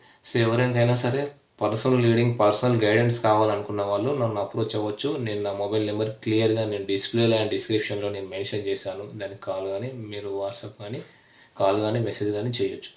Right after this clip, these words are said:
సరేనా? సరే, మరి మనం ఈరోజు రీడింగ్ స్టార్ట్ చేద్దాం. So, నిన్న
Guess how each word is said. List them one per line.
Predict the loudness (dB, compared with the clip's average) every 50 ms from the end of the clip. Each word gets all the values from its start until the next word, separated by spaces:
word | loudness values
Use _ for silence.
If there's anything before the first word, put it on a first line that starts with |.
| _ _ _ _ _ -14
సరేనా? | -10 -8 -6 -6 -6 -6 -8 -10 -14 _ _ _ _ -20 -20 -14 _
సరే, | -8 -6 -4 -4 -6 -6 -12 -16 -20 -20 _ _ -8
మరి | -6 -4 -4
మనం | -4 -4 -4
ఈరోజు | -2 -2 0 0 0 0 0
రీడింగ్ | -2 0 0 0 -2
స్టార్ట్ | -2 -2 -4 -4 -4 -4 -6 -6
చేద్దాం. | -6 -6 -8 -10 -10 -14 -18 -20 -20 -20 -20 -20 _ _ _ _ _ _ _ _ -12 -6
So, | -6 -4 -2 -2
నిన్న | -2 -2 -2 -4